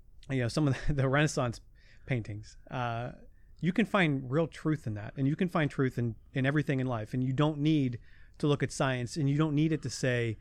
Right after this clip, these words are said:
"Well, you know, it's a, it's a mystery." You, you know, th-, there's, it's a mystery how it, it, it turns into the, the body and blood. And I guess that what I'm just trying to get at is, um, just because you can't see it happen,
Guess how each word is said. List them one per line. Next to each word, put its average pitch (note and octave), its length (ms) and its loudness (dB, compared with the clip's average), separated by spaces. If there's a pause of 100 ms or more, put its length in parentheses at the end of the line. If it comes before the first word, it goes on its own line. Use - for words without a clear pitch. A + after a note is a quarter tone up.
(320)
"Well, B2 480 4 (1400)
you D#3 100 0
know, D3+ 160 2
it's - 120 2
a, F3 40 8
it's F3 180 4
a D#3+ 40 6
mystery." A#2 440 0
You, E3 320 -2 (160)
you D#3 120 0
know, A#2+ 120 0
th-, C3 160 -6 (340)
there's, D3 140 0
it's D#3+ 180 0
a D3 40 6
mystery D3+ 400 4
how C#3 260 2
it, C3+ 120 -4 (120)
it, C#3+ 180 -12
it C#3+ 160 -10
turns C3+ 300 -2
into B2 240 -2
the, A#2 220 -4
the B2 80 -8
body A2+ 260 -6
and G#2+ 80 -10
blood. A2 260 -12 (460)
And B2+ 380 0
I C#3+ 60 -2
guess D#3+ 180 0
that D#3+ 160 -6
what D3 140 2
I'm C#3 100 4
just C3+ 140 -4
trying C3 160 2
to A#2 80 -2
get C#3 180 2
at A2+ 320 0
is, A2+ 560 -6 (540)
um, A2 460 -6 (120)
just - 240 0
because C3+ 720 2
you D3 140 -2
can't D3+ 320 -2
see D#3 220 -2
it C3+ 80 -4
happen, D3 420 -2